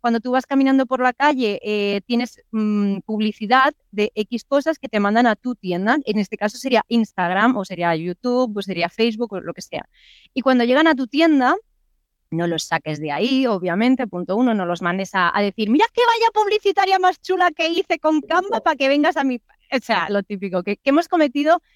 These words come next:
yo también cometí ese error, ¿no? Y, y luego lo segundo, cuando están en tu tienda,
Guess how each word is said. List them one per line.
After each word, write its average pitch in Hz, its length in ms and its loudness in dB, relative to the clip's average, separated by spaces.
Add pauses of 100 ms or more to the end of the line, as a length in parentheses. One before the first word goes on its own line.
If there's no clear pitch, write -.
(140)
yo 247 60 -4
también 262 240 2
cometí 226 320 -2
ese 208 160 -6
error, 214 320 -2
¿no? 214 220 -2 (460)
Y, 254 680 0
y 254 100 -2
luego 262 180 4
lo 330 80 2
segundo, 330 400 0 (180)
cuando 254 220 0
están 226 200 -4
en 269 100 2
tu 311 100 -6
tienda, 247 400 0